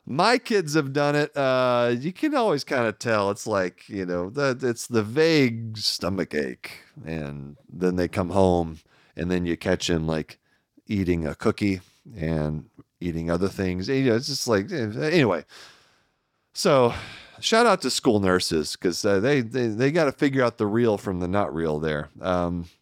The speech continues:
but anyway, so this kid, our patient, school screening for vision, vision screening. Uh, the nurse is very good at checking kids' vision. So checks the right eye,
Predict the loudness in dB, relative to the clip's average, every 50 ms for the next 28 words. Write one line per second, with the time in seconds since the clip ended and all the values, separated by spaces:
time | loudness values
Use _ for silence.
0 | _ _ _ _ _ _ _ _ _ -20 -6 -2 0 0 0 2 2 2 2 2
1 | 0 0 -2 0 0 2 2 0 -2 -6 -16 -20 -20 _ _ _ 0 0 0 0
2 | 0 2 2 2 2 2 2 0 0 2 2 2 2 2 2 2 0 0 -2 _
3 | _ _ _ _ _ _ _ _ _ _ _ -8 -2 0 0 0 0 0 0 2
4 | 2 4 4 4 4 2 2 0 -4 -8 _ _ _ _ _ _ _ _ _ 0
5 | 0 0 2 2 0 0 0 -2 -6 -10 -16 -20 _ _ _ _ -2 0 0 2
6 | 0 0 -2 -4 -4 -2 0 2 2 2 0 0 -2 -6 _ _ _ _ _ _
7 | _ _ -4 -2 -2 0 -2 -2 -6 -10 _ _ _ _ _ -12 -8 -4 0 2
8 | 2 2 0 -2 -6 -10 -14 -18 _ _ _ -8 -2 0 0 2 2 2 2 4
9 | 4 2 0 -2 -8 -6 -4 -4 -2 -2 -2 -4 -4 -6 -10 _ _ -2 -2 -2
10 | 0 0 2 2 2 2 -2 -8 -10 -6 -2 0 0 0 0 -2 -8 _ -10 -8
11 | -8 -8 -8 -8 -6 -2 0 2 2 4 4 4 4 4 4 4 2 0